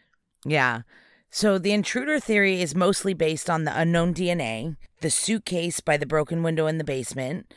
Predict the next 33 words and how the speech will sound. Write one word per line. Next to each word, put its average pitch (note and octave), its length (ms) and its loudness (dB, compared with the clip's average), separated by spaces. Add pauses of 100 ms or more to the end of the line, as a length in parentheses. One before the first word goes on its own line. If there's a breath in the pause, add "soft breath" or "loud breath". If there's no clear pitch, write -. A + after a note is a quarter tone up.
the D3+ 80 -8
footprints G3 480 2
in F3 100 -2
the D3 60 -2
basement C#3+ 560 -2
made D3+ 280 -2
by C#3+ 160 2
high-tech C#3 640 -4
boots, C3+ 520 -6 (440 soft breath)
uh, D#3 320 2
marks D#3 420 4
on G3 160 2
JonBenét F3 540 0
that C#3 180 -4
could E3 180 -4
be D#3 120 -6
consistent D#3 520 -6
with E3 140 -6
a D#3 40 -4
stun B2+ 340 -2
gun, A2+ 380 -6 (220)
and D#3+ 520 2 (120)
the - 140 -2
shitload F3 480 0
of F3+ 120 -4
creeps - 520 -2
that D3 160 -2
lived D#3 220 0
in D#3+ 140 0
Boulder E3+ 360 2
in D#3+ 220 -2
the D#3+ 60 0
nineties. - 540 -2